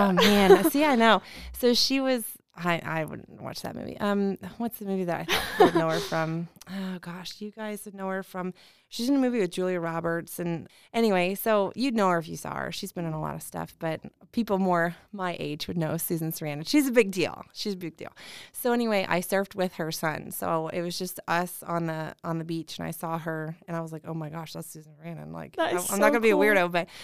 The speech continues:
Speaker 1: so I surfed with her son, and, uh, we had the same instructor, and, and then he, like, called us over together, and you could tell she was looking at me like, "Are you gonna be cool? Like, you're not gonna be weird, right?" But then I think she was offended because I acted like I didn't know who she was.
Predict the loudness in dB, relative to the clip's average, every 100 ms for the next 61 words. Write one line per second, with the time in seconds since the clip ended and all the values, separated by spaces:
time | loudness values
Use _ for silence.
0 | -18 -4 0 2 0 0 0 0 0 2
1 | 2 0 -2 -6 -6 -6 -4 -4 -6 -8
2 | -6 -6 -6 -8 -8 -6 -6 -6 -10 -16
3 | _ _ -2 2 2 0 -4 -4 -2 -2
4 | -2 0 2 0 -2 -2 -4 -4 -4 -6
5 | -8 -6 -4 -2 -4 -4 -4 -4 -6 -4
6 | -4 -6 -12 _ _ _ -8 -4 -2 -2
7 | 0 2 2 0 -2 -4 -2 -2 0 0
8 | 0 0 0 0 0 -2 -2 0 2 2
9 | 2 2 0 -2 -2 -2 -2 -2 -4 -6
10 | -8 -8 -6 -8 -10 -10 -8 -8 -8 -4
11 | 0 2 4 4 6 6 6